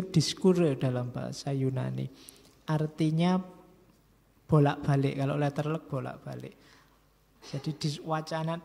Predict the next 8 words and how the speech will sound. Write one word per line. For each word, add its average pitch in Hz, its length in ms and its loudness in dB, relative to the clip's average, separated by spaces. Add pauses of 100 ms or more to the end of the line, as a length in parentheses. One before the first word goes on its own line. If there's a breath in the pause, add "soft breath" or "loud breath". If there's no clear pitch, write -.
(120)
diskursus 160 720 -6
itu 196 360 -6 (1000 loud breath)
berpikir 170 640 2 (160)
rasional, 170 800 0
berpikir 156 480 0
komunikatif 160 800 0
secara 151 480 -2
rasional, 151 800 -2